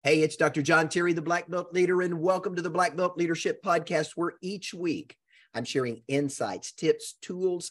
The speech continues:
and resources to help you become better at who you are and what you do as you discover, develop, and deploy your Black Belt leader within. Let me open today's podcast with a question.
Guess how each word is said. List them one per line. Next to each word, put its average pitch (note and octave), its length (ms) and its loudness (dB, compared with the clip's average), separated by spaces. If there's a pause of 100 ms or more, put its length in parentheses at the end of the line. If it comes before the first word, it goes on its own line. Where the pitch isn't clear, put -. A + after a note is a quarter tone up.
and D3 360 2 (100)
resources - 800 -8 (260)
to B2 60 -2
help A2+ 180 0
you A2+ 60 -6
become A2 320 -4
better D#3 380 2
at - 80 -4
who C#3+ 160 -2
you D3 260 -2
are D#2 320 -10 (220)
and F#2 100 -6
what G2+ 240 -6
you G#2+ 80 -4
do F#2+ 480 -4 (260)
as E2+ 140 -10
you F#2 80 -8
discover, B2 680 -2 (160)
develop, F#2+ 520 -4
and F2+ 120 -12
deploy F2 560 -6 (340)
your E2+ 140 -10
Black F#2 400 -4
Belt F#2+ 320 -4
leader D2+ 400 -14 (400)
within. - 300 -18 (880)
Let A3+ 120 2
me D4+ 140 2
open G#3 220 4
today's C#3+ 280 2
podcast G#2 540 -4
with F2 100 -8
a D#2 40 -10
question. - 420 -8